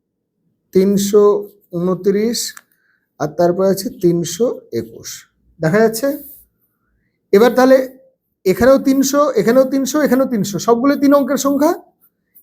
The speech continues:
এবং সবগুলোতেই তিনশো আছে। তারপরে সবগুলোতেই কুড়ি, কুড়ি, কুড়ি আছে, এখানে ছয় আছে এককের ঘরে, এখানে নয়, এখানে এক।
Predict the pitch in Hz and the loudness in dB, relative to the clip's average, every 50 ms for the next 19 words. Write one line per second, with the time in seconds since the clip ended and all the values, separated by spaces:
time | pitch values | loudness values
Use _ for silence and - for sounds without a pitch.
0 | - 190 208 247 294 330 320 - - 254 233 220 247 277 277 311 302 311 311 294 | 2 4 6 6 6 4 2 2 2 2 2 2 0 0 2 0 0 2 2 2
1 | 277 240 185 240 202 160 123 - - - - _ _ _ _ _ _ _ _ _ | 2 2 4 2 2 2 0 -4 -10 -16 -20 _ _ _ _ _ _ _ _ _
2 | _ _ _ _ _ _ _ _ _ - 180 185 208 202 247 269 254 - 233 226 | _ _ _ _ _ _ _ _ _ 0 2 2 4 4 4 2 4 4 2 2
3 | 220 226 262 277 269 - 294 294 302 311 277 - - 165 - - - - - - | 2 2 0 0 0 0 2 2 2 0 -2 -4 -8 -8 -10 -10 -12 -14 -18 -20
4 | _ _ _ _ _ _ - 262 262 285 294 285 277 277 262 277 277 294 285 - | _ _ _ _ _ _ 4 6 6 6 4 2 0 -2 0 0 0 0 0 0
5 | 285 285 277 277 240 202 180 - - 123 - - - - 180 175 233 254 269 262 | 0 2 4 4 6 4 4 2 -2 -6 -10 -10 -8 -6 -4 0 0 0 0 0
6 | - - 240 247 262 262 254 254 277 277 254 269 262 262 277 269 240 247 277 262 | -2 2 4 6 6 6 6 4 0 -2 0 0 -2 -2 -2 -2 -2 0 2 2
7 | 220 240 254 254 240 240 247 277 320 302 233 - 226 214 165 104 - | 2 2 0 -2 -2 0 -2 -2 -2 -4 -6 -6 -8 -10 -10 -12 -14